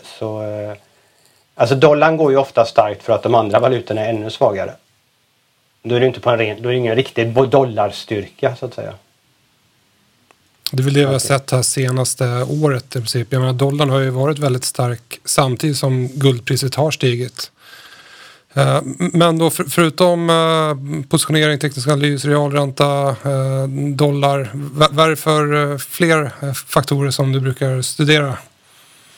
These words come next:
Speaker 1: Alltså, det som är ännu intressantare, man kommer kanske då in på, på silver också, för silver är ju, är en dubbel,
Speaker 2: Mm.
Speaker 1: eh, har ju en dubbel funktion. Det är ju både en, en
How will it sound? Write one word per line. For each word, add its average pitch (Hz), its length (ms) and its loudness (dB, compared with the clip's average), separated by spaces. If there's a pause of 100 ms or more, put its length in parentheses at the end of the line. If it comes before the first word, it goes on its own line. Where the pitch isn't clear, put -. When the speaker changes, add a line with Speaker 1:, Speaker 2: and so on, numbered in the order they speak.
(800)
Speaker 1:
Alltså, 127 260 4
det 139 180 0
som 139 200 0
är 131 460 2 (920)
ännu 131 260 2
intressantare, 139 420 2
man 135 120 2
kommer 131 220 0
kanske 120 240 0
då 120 60 4
in 113 140 0
på, 113 380 0 (100)
på 123 120 -4
silver 120 520 2
också, 120 260 -2
för 120 100 -8
silver 151 280 2
är 143 40 4
ju, 123 380 0
är 117 80 -2
en 113 140 -4
dubbel, 120 520 0
Speaker 2:
Mm. 139 140 2
Speaker 1:
eh, 131 80 -2
har 135 120 2
ju 135 60 2
en 127 60 -2
dubbel 127 260 2
funktion. 127 340 -2
Det 113 60 0
är 120 40 2
ju 120 60 -2
både 120 260 2
en, 139 200 -2
en 123 400 -4